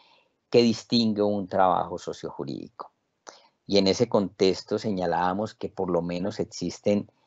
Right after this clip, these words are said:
tres elementos que caracterizan un trabajo sociojurídico.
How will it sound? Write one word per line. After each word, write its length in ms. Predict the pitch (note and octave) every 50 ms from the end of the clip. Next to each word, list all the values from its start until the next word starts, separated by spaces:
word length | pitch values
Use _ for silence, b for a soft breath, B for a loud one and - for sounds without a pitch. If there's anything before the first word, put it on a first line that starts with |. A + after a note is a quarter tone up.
| _ _ _ _ _ _
tres 320 | - C#3 C3+ C3+ C3 -
elementos 840 | D3 D#3 D#3+ D3+ C3+ A#2 G#2+ G#2 G#2 G#2+ - - C3 C3 - - _ _ -
que 420 | - B2+ A#2+ B2 B2+ B2+ - _ _ _
caracterizan 720 | - G2 F2+ F2+ E2+ - _ - E2 E2 E2 - - F2+ F#2
un 120 | F#2 F2+
trabajo 500 | - - F#2 F2+ F2 F2 F2 G#2 - - _
sociojurídico. 960 | - - - F2+ E2+ - - D#2 - - D2 C#2+ B1+ G1+ G1+ - _ - -